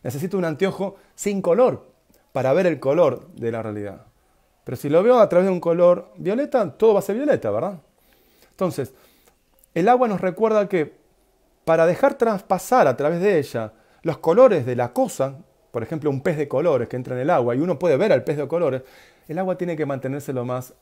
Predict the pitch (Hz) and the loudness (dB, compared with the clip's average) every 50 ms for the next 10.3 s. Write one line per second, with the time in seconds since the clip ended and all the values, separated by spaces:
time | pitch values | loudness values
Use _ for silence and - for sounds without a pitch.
0 | _ _ - 117 110 - 117 110 113 110 117 95 - 104 98 - 110 98 95 98 | _ _ -14 -12 -10 -10 -8 -8 -8 -8 -10 -10 -12 -12 -14 -12 -12 -10 -10 -8
1 | 104 120 135 160 156 165 170 165 - 127 120 123 120 120 120 113 110 110 107 - | -8 -8 -8 -8 -8 -8 -10 -10 -8 -8 -6 -6 -6 -6 -6 -8 -8 -10 -10 -10
2 | 104 104 104 - 101 - - 120 117 117 110 - 143 143 135 143 131 - 135 131 | -10 -10 -10 -12 -14 -12 -8 -8 -6 -6 -6 -6 -8 -6 -6 -6 -6 -6 -6 -6
3 | 131 123 - 135 117 110 120 120 - 156 156 151 - - - - - - - _ | -6 -6 -8 -10 -12 -10 -12 -10 -6 -6 -6 -6 -8 -12 -20 -20 -20 -20 -16 _
4 | - 127 117 120 120 - 165 165 - - 139 123 120 117 117 120 131 135 135 139 | -6 -4 -4 -4 -6 -6 -8 -8 -6 -4 -4 -2 -2 -2 -2 -2 -2 -2 -2 -4
5 | 139 156 175 160 143 143 147 160 196 214 226 _ _ - 123 117 - 120 120 135 | -4 -6 -6 -6 -6 -6 -6 -8 -8 -8 -12 _ _ -12 -10 -8 -6 -4 -4 -2
6 | 135 139 135 135 - 170 175 185 165 160 160 - - - - - - 180 190 190 | -2 -2 -4 -6 -6 -4 0 0 0 0 0 -4 -16 -20 -20 -12 -8 -6 -4 -4
7 | 170 - 170 165 151 151 143 175 165 160 147 131 - 151 135 - 185 190 185 160 | -4 -4 -4 -6 -6 -6 -4 -4 -4 -4 -4 -4 -6 -8 -6 -4 -2 0 0 0
8 | 143 - 147 - - 139 123 - - 160 156 139 - - 117 123 120 - 139 131 | 0 -2 -8 -10 -8 -10 -10 -8 -6 -6 -6 -6 -6 -8 -10 -10 -8 -8 -8 -6
9 | - 175 170 165 151 127 - - 135 139 139 - - - 131 123 120 117 - - | -2 0 0 0 0 -4 -8 -10 -8 -8 -6 -6 -8 -8 -8 -8 -10 -10 -10 -10
10 | 156 147 147 143 135 - | -8 -6 -8 -8 -10 -12